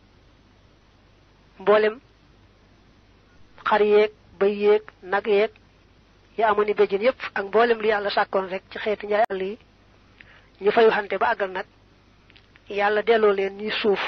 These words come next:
ndax ñoom duñu dem àjjana mbaa sawara, waaye daañu teew nag, ñoom rab yi, ba kenn ku ne fayu ca moroom ma, nga xam ne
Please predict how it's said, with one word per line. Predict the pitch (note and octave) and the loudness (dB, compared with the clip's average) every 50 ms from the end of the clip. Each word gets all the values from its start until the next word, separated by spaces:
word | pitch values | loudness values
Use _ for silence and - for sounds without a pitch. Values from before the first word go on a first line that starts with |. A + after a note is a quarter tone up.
| - - - - _ _ _ - | -10 -12 -14 -18 _ _ _ -8
ndax | F#3 F#3 G#3 G3+ | -6 -6 -2 0
ñoom | G#3 G#3 G3+ A3 C4 - _ _ _ _ _ _ _ _ _ _ - _ _ _ - _ _ _ _ _ _ - | 0 0 0 -2 -6 -16 _ _ _ _ _ _ _ _ _ _ -20 _ _ _ -20 _ _ _ _ _ _ -6
duñu | F3+ G3+ G#3+ G3+ | -4 -4 0 0
dem | G#3 G#3 - | 0 0 0
àjjana | A3 G3+ - G3 G3 G3 | -4 -6 -4 -6 -6 -2
mbaa | G3 G3 G#3 | -2 -2 0
sawara, | - - G#3+ G3 F#3+ F#3 - - - - _ _ _ - | 2 0 0 0 0 -2 -6 -12 -16 -20 _ _ _ -8
waaye | F#3+ G3 - | -8 -6 -2
daañu | G3 G3+ G#3 G#3 G#3 | -2 -4 -2 -2 -4
teew | G#3 - A3+ G#3 G3 | -2 0 0 0 0
nag, | F#3 G3 - _ _ _ _ _ _ _ _ _ _ _ _ _ _ _ _ _ _ - - _ F3+ | -2 -6 -12 _ _ _ _ _ _ _ _ _ _ _ _ _ _ _ _ _ _ -20 -20 _ -4
ñoom | F#3+ G#3 G3+ | -2 0 2
rab | G#3 G#3 F#3+ | 2 0 0
yi, | F#3+ F#3 F#3+ - - _ _ _ _ _ _ _ _ _ _ _ _ _ _ _ _ - _ _ _ _ _ _ _ _ _ _ _ _ _ _ _ _ _ _ _ _ _ _ _ _ _ _ _ _ _ _ - | -2 -6 -10 -14 -18 _ _ _ _ _ _ _ _ _ _ _ _ _ _ _ _ -20 _ _ _ _ _ _ _ _ _ _ _ _ _ _ _ _ _ _ _ _ _ _ _ _ _ _ _ _ _ _ -8
ba | G3 | -6
kenn | - - A3 G3+ G3+ | -2 -2 -2 -2 0
ku | - - | -2 -2
ne | G3+ G#3 | -2 0
fayu | - - G#3+ G#3 - - - | 0 2 2 2 0 -2 -6
ca | - G#3 | -6 -4
moroom | G#3 G3+ G3 F#3+ F#3+ F#3+ | 0 2 2 2 0 -2
ma, | F3+ F#3 - - _ F#3+ | -8 -14 -16 -16 _ -8
nga | G3 | -6
xam | G3+ - G#3+ G3+ | -4 -4 -4 -4
ne | G3 G3 A3 | -6 -10 -12